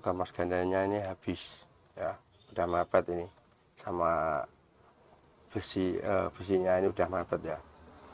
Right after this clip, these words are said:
Untuk piring, untuk apa? Loncengnya, untuk loncengnya juga udah dalam. Tapi ini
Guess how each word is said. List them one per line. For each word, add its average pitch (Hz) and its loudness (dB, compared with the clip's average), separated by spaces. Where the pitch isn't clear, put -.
Untuk 110 12
piring, 127 12
untuk 127 12
apa? 135 12
Loncengnya, 131 12
untuk 113 6
loncengnya 120 8
juga 110 10
udah 98 8
dalam. 95 4
Tapi 135 8
ini 127 6